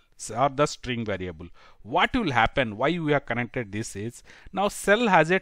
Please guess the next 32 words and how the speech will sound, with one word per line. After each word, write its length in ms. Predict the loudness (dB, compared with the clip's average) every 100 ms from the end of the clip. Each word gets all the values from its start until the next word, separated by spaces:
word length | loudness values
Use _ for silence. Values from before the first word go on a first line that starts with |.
| -2
trace 300 | 0 0 0
method. 460 | -4 -4 -6 -10 -6
This 140 | -4
is 60 | -2
a 60 | -2
string 380 | -2 0 2
variable. 460 | 6 8 8 4 0 -4 -20 _ -20 -18 2
On 260 | 6 6
write 360 | 8 6 6 4
or 140 | -2 2
any 280 | 4 6 8
time 280 | 8 8 6
the 120 | 6
value 360 | 6 6 4
is 160 | 2 0 -2
changed, 560 | 6 8 8 2 -8 -18 -20 _ 2
then 280 | 4 6
this 220 | 2 -4 -4
will 140 | -6 -8 -2
trigger 400 | 0 2 0 0
this 180 | -6 -6
particular 580 | -4 -4 -6 -6 -4 -4
function. 520 | -6 -10 -10 -12 -14 -12
This 160 | -8
is 140 | -8 -6
my 240 | -2 0
update. 420 | 0 -2 -4 -8 -10 -20 -20 -20 -12 -2
This 160 | -2
function 420 | 0 -4 -2 -4
will 140 | -4 -4
be 100 | -6
triggered. 360 | -6 -8 -8